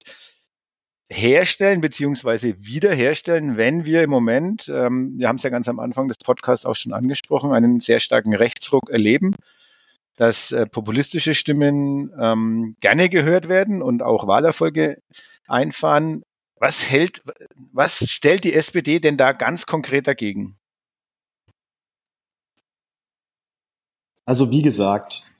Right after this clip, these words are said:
Speaker 2: die, die Nürnberger S P D, äh, stellt sich gerade neu auf.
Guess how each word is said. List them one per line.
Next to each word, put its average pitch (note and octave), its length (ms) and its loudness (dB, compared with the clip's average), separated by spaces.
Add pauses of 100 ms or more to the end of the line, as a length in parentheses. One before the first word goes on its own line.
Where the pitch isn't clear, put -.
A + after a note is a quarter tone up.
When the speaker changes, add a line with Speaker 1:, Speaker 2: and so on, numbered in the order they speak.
Speaker 2:
die, G#2 520 -2
die G#2+ 100 -4
Nürnberger B2 560 2
S - 200 -6
P A2 100 -2
D, A2 540 0
äh, G2 220 -6 (640)
stellt B2 380 0
sich A#2+ 420 -2
gerade G#2+ 640 0
neu G#2 200 0
auf. - 360 -4